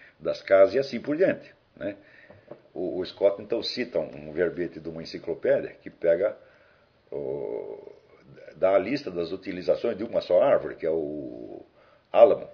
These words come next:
né? E é, é uma infinidade de coisas. Tudo isso era, era, então, ignorado. Então,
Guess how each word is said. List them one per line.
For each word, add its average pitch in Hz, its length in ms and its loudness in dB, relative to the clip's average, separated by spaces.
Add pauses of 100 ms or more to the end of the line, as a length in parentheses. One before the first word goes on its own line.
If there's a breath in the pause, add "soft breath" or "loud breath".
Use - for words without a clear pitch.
(140)
né? 87 160 -4 (2500 soft breath)
E - 260 -12
é, 95 60 2
é 95 260 2
uma 123 120 0
infinidade 127 600 6
de - 20 -16
coisas. 85 340 0
Tudo 120 240 -6
isso 131 200 -4
era, 87 160 8
era, 123 500 6
então, 95 360 -4 (840 soft breath)
ignorado. 104 600 0 (340)
Então, 147 280 0